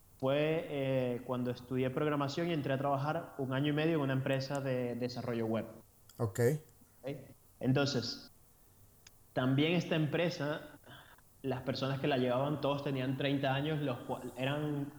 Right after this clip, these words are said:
Speaker 1: bueno, son cuatro socios, y todos eran, el, el que más edad tenía, tenía treinta años, ¿no? Entonces,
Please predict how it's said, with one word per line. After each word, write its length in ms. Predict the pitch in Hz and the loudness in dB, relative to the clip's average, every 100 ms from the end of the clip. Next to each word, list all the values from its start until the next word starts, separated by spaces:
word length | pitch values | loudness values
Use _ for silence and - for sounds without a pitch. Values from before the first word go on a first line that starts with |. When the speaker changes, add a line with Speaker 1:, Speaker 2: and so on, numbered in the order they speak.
| - | -4
Speaker 1:
bueno, 220 | 143 127 | 0 0
son 300 | 110 147 147 | 0 -2 0
cuatro 280 | 160 151 147 | 0 0 0
socios, 520 | 160 156 160 180 - - - - - - - - - | 0 -2 -4 -6 -10 -20 -20 -20 -20 -20 -20 -16 0
y 420 | 135 127 127 127 | 4 6 6 2
todos 240 | 123 135 | 2 2
eran, 500 | 143 143 143 135 139 | 2 2 0 -2 -6
el, 480 | 127 127 127 117 117 - | -4 0 2 0 -2 -2
el 280 | 123 117 | 0 0
que 100 | 120 | 0
más 200 | 117 117 | 0 2
edad 160 | 131 135 | 2 2
tenía, 240 | 131 135 | 2 2
tenía 200 | 131 117 | 2 0
treinta 400 | 113 120 120 120 | 0 0 2 2
años, 260 | 117 104 101 | 0 -2 -2
¿no? 140 | 117 | -2
Entonces, 540 | 120 107 107 127 123 | -2 -4 0 2 2